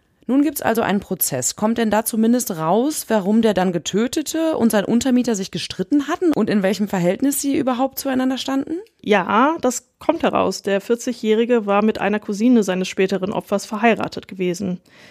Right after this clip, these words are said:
Speaker 2: Der sechsundvierzigjährige hatte ihn aus Mitleid bei sich aufgenommen, weil er sonst obdachlos gewesen wäre.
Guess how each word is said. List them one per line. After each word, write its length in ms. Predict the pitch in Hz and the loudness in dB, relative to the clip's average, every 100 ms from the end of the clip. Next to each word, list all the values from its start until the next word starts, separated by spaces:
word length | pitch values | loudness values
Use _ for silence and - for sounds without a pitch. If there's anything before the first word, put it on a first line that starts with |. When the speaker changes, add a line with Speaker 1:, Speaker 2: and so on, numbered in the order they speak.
| - _ | -20 _
Speaker 2:
Der 120 | 190 | -2
sechsundvierzigjährige 1040 | 185 226 277 262 285 277 262 254 262 254 240 | 0 0 -2 0 -2 -2 0 0 2 2 2
hatte 220 | 214 202 | 0 0
ihn 100 | 220 | -4
aus 160 | 196 | -2
Mitleid 400 | 208 226 269 262 | 0 0 2 2
bei 140 | 254 214 | 2 2
sich 200 | 196 - | 0 -2
aufgenommen, 760 | 170 190 233 226 254 294 349 - | -2 -2 0 2 2 0 -4 -2
weil 160 | 208 214 | 2 4
er 80 | |
sonst 260 | 220 226 - | 4 0 0
obdachlos 540 | 233 - 185 190 185 | -2 0 -2 -2 -4
gewesen 400 | - 190 180 180 | -6 -6 -6 -4
wäre. 340 | 185 180 185 | -4 -2 -4